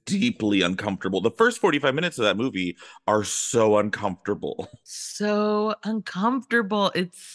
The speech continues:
Speaker 2: so good. And I, I feel like maybe the last movie I saw, scary movie in the theater I saw was Old, and that was <laughs>
Speaker 1: Oh, yeah.
Speaker 2: that was so bad. And,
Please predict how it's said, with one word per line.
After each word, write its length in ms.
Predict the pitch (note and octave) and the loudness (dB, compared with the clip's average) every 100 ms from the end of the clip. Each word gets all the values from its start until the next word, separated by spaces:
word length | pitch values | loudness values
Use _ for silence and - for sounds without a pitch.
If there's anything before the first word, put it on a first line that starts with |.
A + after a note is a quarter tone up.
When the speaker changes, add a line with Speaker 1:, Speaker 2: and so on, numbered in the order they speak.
| - | -6
Speaker 2:
so 440 | F3 E3+ E3+ F3+ - - - - | 0 0 0 -4 -10 -20 -20 -6
good. 280 | G3 G3+ - A#3+ - | -4 -2 -6 -12 -4
And 180 | A3 A3 | -4 0
I, 200 | F#3 G#3 G3 | 0 0 -2
I 100 | G#3+ | -6
feel 220 | - A3 | -4 -2
like 320 | A#3 C4 - - | -2 -4 -10 -10
maybe 360 | F3+ G3 A3 | -4 -2 -2
the 180 | A3 A3+ | -4 -4
last 800 | F#3+ D#3+ D#3+ E3 F3 - - - E3+ | -2 0 0 0 -2 -6 -18 -16 -8
movie 440 | D#3+ E3+ E3 E3+ | -4 -2 0 0
I 120 | D3+ | 0
saw, 500 | D3+ - D#3+ C#3+ C#3 | -2 -4 -4 -2 -2
scary 500 | C3+ - F3 E3 D#3+ | -4 -4 0 2 0
movie 480 | D#3 C#3+ C3 C3+ C3 - - _ | -4 -8 -10 -10 -12 -16 -20 _
in 120 | E3 | -6
the 100 | E3 | -6
theater 420 | D#3 D#3 D3 D3 C#3+ | -6 -6 -4 0 0
I 80 | |
saw 260 | C#3+ - D3+ | -2 -4 -4
was 220 | C#3+ C#3 D3 | -4 -4 -4
Old, 640 | C#3 C3 C#3 D#3+ G3+ G3+ A3+ A3+ _ - G#3+ - | -6 -4 -4 -6 -8 -10 -10 -12 _ -16 -14 -6
and 240 | E3+ F3+ E3+ | -2 0 2
that 220 | E3 - | 2 2
was 240 | E3+ G#2 F#2+ | 2 4 4
<laughs> 60 | F2 | 4
Speaker 1:
Oh, 140 | E2 | 0
yeah. 540 | F2+ E2+ E2 D#2+ D#2+ - - | -2 0 2 2 2 -2 2
Speaker 2:
that 220 | C4+ C#4 | 2 4
was 240 | C#4 D4 - | 2 0 -4
so 380 | - F#3+ G#3+ | -4 0 2
bad. 600 | G#3 F#3 E3 E3+ F3+ G3 G#3 D#4+ E4+ D4+ - - | 0 0 2 2 -2 -4 -10 -16 -14 -14 -8 0
And, 520 | F#3+ F#3 F3 E3+ | 4 4 4 0